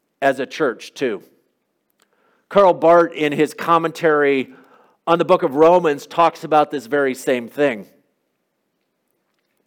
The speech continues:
when he's talking about the past and Abraham and his faith,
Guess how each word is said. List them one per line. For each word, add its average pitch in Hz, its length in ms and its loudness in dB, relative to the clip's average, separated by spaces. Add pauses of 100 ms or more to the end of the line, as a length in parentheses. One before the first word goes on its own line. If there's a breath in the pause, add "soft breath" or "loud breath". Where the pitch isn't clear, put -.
(140)
when 147 140 -8
he's 135 160 -8
talking 147 400 0
about 131 260 0
the 123 60 -12
past 143 480 0
and 123 100 -6
Abraham 139 520 -2
and 120 60 -8
his 117 140 -10
faith, 135 340 -2